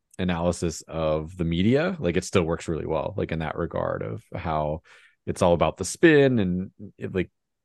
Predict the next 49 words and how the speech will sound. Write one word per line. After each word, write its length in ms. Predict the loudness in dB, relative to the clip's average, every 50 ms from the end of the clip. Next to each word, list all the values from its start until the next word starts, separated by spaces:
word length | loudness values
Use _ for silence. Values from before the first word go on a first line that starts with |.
| _ -12
it's 280 | -8 -6 -4 -2 0 2
an 100 | 4 4
absurd 400 | 4 2 4 4 4 4 4 2
concept, 480 | -2 -2 -2 -2 0 0 0 2 2
obviously, 480 | 2 0 0 0 -2 -2 -2 -2 -4 -2
taken 240 | -2 -4 -2 -2 -2
to 80 | -2
the 140 | -2 -2 -2
nth 140 | -2 -4 -6
degree, 300 | -6 -6 -4 -2 -2 -2
but 120 | -4 -4 -4
how 140 | -4 -4
you 120 | -4 -4 -4
can 140 | -6 -8 -6
take 220 | -4 -6 -6 -6
two 160 | -6 -6 -6
mass 260 | -4 -4 -6 -6 -8
murderers 520 | -8 -8 -6 -6 -4 -4 -4 -6 -6 -8 -8
and, 100 | -10 -10
uh, 80 | -8
like, 180 | -8 -10 -6 -6
with 100 | -6 -4
enough 220 | -4 -4 -4 -6 -6
media 380 | -6 -6 -6 -4 -4 -2 -2 -4
attention 520 | -4 -4 -8 -8 -8 -6 -6 -6 -6 -6
and 120 | -8 -10 -12
spin 460 | -12 -10 -8 -6 -6 -6 -6 -8 -10 -12 -20 -20 -20 -20 _ _ _ _ _ -14 -4 -2
can 180 | -2 -2 -2 -4
sort 280 | -2 2 2 4 4
of, 180 | 2 -2 -2 -4
like, 220 | -2 -2 -2 0 0
make 200 | -2 -2 0 -2
them 140 | -2 -2
into, 280 | -2 -4 -4 -2 -2 -2
like, 220 | -2 -2 -4 -6
these 340 | -8 -8 -4 -4 -4 -2 -2
anti-heroes 600 | -4 -4 0 0 0 0 0 -2 -4 -4 -4 -4 -4
that 140 | -4 -4
people, 440 | -4 -8 -6 -4 -2 -2 -2 -4 -4 -6
like, 200 | -8 -8 -8 -6
worship, 500 | -6 -6 -6 -6 -8 -8 -8 -8 -8 -8
even 220 | -8 -6 -6 -6
though 100 | -6 -4
they're 100 | -6 -6
doing 280 | -6 -6 -8 -8 -8 -12
terrible, 340 | -12 -10 -12 -10 -12 -12
terrible 380 | -10 -8 -8 -6 -6 -8 -10 -10
things. 460 | -10 -12 -12 -12 -12 -14 -16 -18 -18 -20
So, 220 | -18 -18 -20 -20